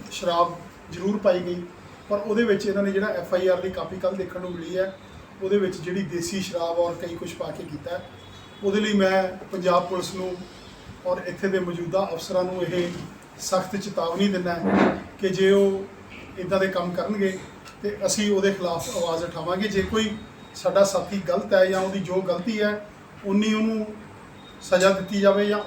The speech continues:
ਉਨਾ ਉਹਦੇ 'ਤੇ ਐਕਸ਼ਨ ਹੋਵੇ, ਉਹਦੇ ਲਈ ਅਸੀਂ ਕਦੀ ਵੀ ਨਹੀਂ ਰੋਕਾਂਗੇ ਜੇ ਕੋਈ ਗੈਰ ਕਾਨੂੰਨੀ ਕੰਮ ਹੋਇਆ। ਪਰ ਜੇ ਮੰਨ ਲਓ ਕਿਸੇ ਦੇ ਉੱਤੇ ਕੋਈ ਸ਼ੇ ਗਲਤ ਹੋਇਆ, ਉਹਦੇ ਲਈ ਅਸੀਂ ਆਪਣੀ ਇੱਕ ਮੀਟਿੰਗ ਰੱਖੀ ਹੈ, ਅੱਜ ਸ਼ਾਮ ਨੂੰ ਅਸੀਂ ਉਹਨਾਂ ਨੂੰ ਮਿਲ ਰਹੇ ਹਾਂ। ਜੇ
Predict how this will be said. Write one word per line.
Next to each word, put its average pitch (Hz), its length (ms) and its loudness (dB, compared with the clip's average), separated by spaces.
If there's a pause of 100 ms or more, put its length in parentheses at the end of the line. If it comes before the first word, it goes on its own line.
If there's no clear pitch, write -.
ਉਨਾ 202 320 4
ਉਹਦੇ 202 280 -2
'ਤੇ 208 140 -2
ਐਕਸ਼ਨ 196 280 -2
ਹੋਵੇ, 202 280 -2 (460)
ਉਹਦੇ 202 180 0
ਲਈ 226 200 0
ਅਸੀਂ 196 380 0 (400)
ਕਦੀ 202 180 0
ਵੀ 214 100 2
ਨਹੀਂ 202 180 4
ਰੋਕਾਂਗੇ 202 400 0 (600)
ਜੇ 185 120 2
ਕੋਈ 185 220 0
ਗੈਰ 180 160 6
ਕਾਨੂੰਨੀ 185 320 -2
ਕੰਮ 175 280 -2
ਹੋਇਆ। 165 360 -4 (420)
ਪਰ 202 120 8
ਜੇ 202 240 4
ਮੰਨ 196 280 4
ਲਓ 185 260 8 (160)
ਕਿਸੇ 196 200 -4
ਦੇ 196 100 2
ਉੱਤੇ 190 220 0
ਕੋਈ 190 200 0
ਸ਼ੇ 196 160 -6
ਗਲਤ 170 260 -2
ਹੋਇਆ, 180 340 2 (500)
ਉਹਦੇ 202 180 4
ਲਈ 202 180 4
ਅਸੀਂ 196 220 2
ਆਪਣੀ 190 240 0
ਇੱਕ 185 100 -4 (100)
ਮੀਟਿੰਗ 185 260 -2
ਰੱਖੀ 196 320 -2
ਹੈ, 196 180 2 (140)
ਅੱਜ 160 100 -6
ਸ਼ਾਮ 175 320 -4
ਨੂੰ 180 260 -4 (560)
ਅਸੀਂ 190 180 -2
ਉਹਨਾਂ 190 120 2
ਨੂੰ 185 120 -2
ਮਿਲ 165 180 -2
ਰਹੇ 196 260 2
ਹਾਂ। 202 120 2 (520)
ਜੇ 202 540 6